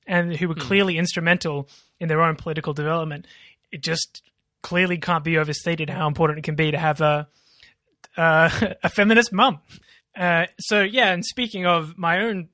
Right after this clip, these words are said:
Speaker 1: feminist mum, she was arrested and went to court in the nineties for doing, like, an art activism <laughs> with some friends from art school where she defaced, uh,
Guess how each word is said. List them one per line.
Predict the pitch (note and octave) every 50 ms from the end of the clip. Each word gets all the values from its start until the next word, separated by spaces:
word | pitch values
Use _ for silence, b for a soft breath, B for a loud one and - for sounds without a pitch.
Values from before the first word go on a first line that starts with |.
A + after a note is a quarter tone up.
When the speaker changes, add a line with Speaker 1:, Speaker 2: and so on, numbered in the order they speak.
| - -
Speaker 1:
feminist | - F3+ E3 D#3 D3+ D3 - -
mum, | D#3+ D3 C#3+ C#3 C#3+ C#3 C#3+ - _ b b b b b b b b
she | - - - A3 A3+ A#3+ B3 B3+ B3+ B3+ B3+ B3+ B3 B3 G#3
was | G#3+ G3+ F#3+ G3
arrested | F#3 F3 F3 - - - F#3 E3+ E3
and | D#3+ D#3 E3
went | E3 D#3
to | D#3+ D3+
court | - - G#3 F#3+ F3 E3 D#3 - -
in | E3
the | D#3
nineties | D#3 F3+ G3 G3+ G#3+ G#3 - F#3+ F3+ F3 E3 D3 - - - -
for | F3+ E3+ E3 E3+ E3+ E3 E3 D#3+ E3 F3 - F3
doing, | D3 F3+ E3+ E3+ E3+ E3+ E3+ E3 D#3+ D#3+ E3+ -
like, | - F3 D3+ D#3 D3+
an | E3 D3+ D#3+ - -
art | - D#3+ D#3 D#3 E3 - - - - -
activism | - E3 D3+ - - - D#3+ C#3+ D#3 D3 D3 D#3+ F#3 - - F3 D3 C#3 B B B B B
<laughs> | B B B B B
with | F3 F#3 E3+ -
some | - - G3 F#3
friends | E3 - - F3 E3 D#3+ E3 D#3 D3
from | - F3 E3+
art | E3+ D#3+ D#3+ D#3+ D#3+ -
school | - - E3+ D#3+ D3+
where | D3 D3+ D3+
she | D3 - - F3
defaced, | D#3 D3 E3 D3+ - - D#3+ D3 D3+ D3+ D3 - - - - - _ -
uh, | - D3+ D3 D3 D3 D3 C#3+ C#3+ C#3 C#3+ D3